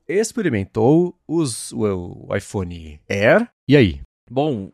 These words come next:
Speaker 2: eu fui com o Adorno, inclusive, nós fizemos um tour pela Apple, porque, afinal, estávamos lá pela Apple, né? Então, por que não ir na Apple? <laughs>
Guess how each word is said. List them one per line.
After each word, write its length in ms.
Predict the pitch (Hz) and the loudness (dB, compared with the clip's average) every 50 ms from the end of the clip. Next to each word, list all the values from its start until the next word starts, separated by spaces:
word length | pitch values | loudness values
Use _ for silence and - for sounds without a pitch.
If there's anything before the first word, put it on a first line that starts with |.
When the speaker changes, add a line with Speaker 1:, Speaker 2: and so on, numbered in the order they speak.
| _ - | _ -8
Speaker 2:
eu 80 | - 135 | -6 -6
fui 160 | - 160 165 | -4 -4 -2
com 160 | - 240 247 | 0 0 2
o 60 | 269 | 4
Adorno, 500 | 269 254 180 127 139 156 180 208 208 196 | 4 2 2 2 2 4 4 2 2 0
inclusive, 680 | 180 170 156 165 151 135 113 107 117 131 151 170 156 139 | -6 -8 -8 -8 -8 -8 -8 -8 -8 -8 -6 -6 -6 -4
nós 400 | 131 123 117 113 - - - _ | -4 -2 -4 -4 -6 -12 -20 _
fizemos 380 | - 120 117 139 135 143 147 143 | -16 -10 -8 -6 -6 -4 -4 -4
um 140 | 160 151 135 | -4 -6 -6
tour 300 | 117 - - 127 139 139 | -8 -6 -4 -4 -2 -2
pela 320 | 139 - 131 117 117 113 107 | -2 -4 -2 -2 0 0 0
Apple, 400 | 110 123 151 190 196 - 208 160 | 2 0 0 -2 -4 -8 -14 -14
porque, 500 | - - 113 - - 131 117 107 92 _ _ _ _ _ _ _ _ _ - | -12 -16 -14 -8 -4 -2 -2 -2 -2 _ _ _ _ _ _ _ _ _ -16
afinal, 240 | - - 127 120 202 | -8 -4 -2 -2 -2
estávamos 480 | 311 - - 170 147 120 113 110 110 104 | -2 0 0 0 0 0 -4 -12 -10 -4
lá 140 | 123 143 | -4 -4
pela 420 | 151 - 131 120 110 101 92 110 127 | -2 -2 -2 -2 -2 -2 -2 -2 -2
Apple, 220 | 117 - - 95 | -2 -4 -8 -12
né? 120 | 95 98 98 | -10 -10 -10
Então, 200 | 98 131 120 120 | -10 -12 -14 -10
por 180 | - 151 143 | -6 -6 -6
que 140 | - - 151 | -2 -2 -2
não 180 | 139 143 143 143 | 0 0 0 2
ir 120 | 156 151 | 0 0
na 320 | 143 139 131 120 117 107 104 | 0 0 0 0 2 0 0
Apple? 220 | 107 _ - 135 135 | -2 _ -2 -2 -2
<laughs> 580 | - - 269 220 - _ - - _ _ _ | -2 0 0 0 0 _ -14 -20 _ _ _